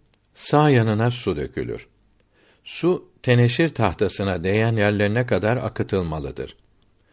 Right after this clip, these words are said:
Sonra sağ yanına yatırılıp sol tarafına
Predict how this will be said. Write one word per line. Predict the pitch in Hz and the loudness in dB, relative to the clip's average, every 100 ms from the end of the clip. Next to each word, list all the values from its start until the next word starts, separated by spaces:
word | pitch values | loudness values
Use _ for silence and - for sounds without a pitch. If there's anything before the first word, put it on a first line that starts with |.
| _ _ _ | _ _ _
Sonra | - 160 131 90 107 123 - _ _ | 0 2 2 2 0 -4 -14 _ _
sağ | - 135 135 | -2 4 6
yanına | 123 95 87 73 | 6 2 0 -4
yatırılıp | 78 104 - 110 117 139 - _ _ | 0 0 2 2 2 0 -6 _ _
sol | - - 165 147 | -14 0 2 2
tarafına | 90 82 76 78 76 117 | 0 -2 -2 -4 -4 -4